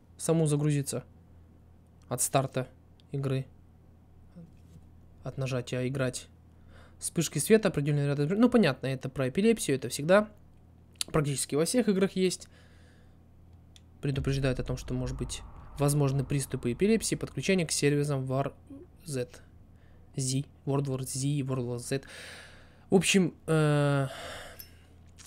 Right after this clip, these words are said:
так, давайте сразу по настройкам быстренько пробежимся, я вам покажу настройки.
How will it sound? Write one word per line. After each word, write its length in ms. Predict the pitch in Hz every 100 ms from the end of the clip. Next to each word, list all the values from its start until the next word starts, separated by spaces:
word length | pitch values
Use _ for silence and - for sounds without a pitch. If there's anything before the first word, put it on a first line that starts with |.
| -
так, 260 | 131 -
давайте 420 | - 185 262 254 151 -
сразу 400 | - 208 147 127
по 140 | -
настройкам 520 | 190 214 214 170 -
быстренько 360 | 170 185 185 180
пробежимся, 500 | 202 208 220 247 -
я 100 | 117
вам 140 | 123
покажу 240 | 131 139 135
настройки. 520 | 143 - 226 220 156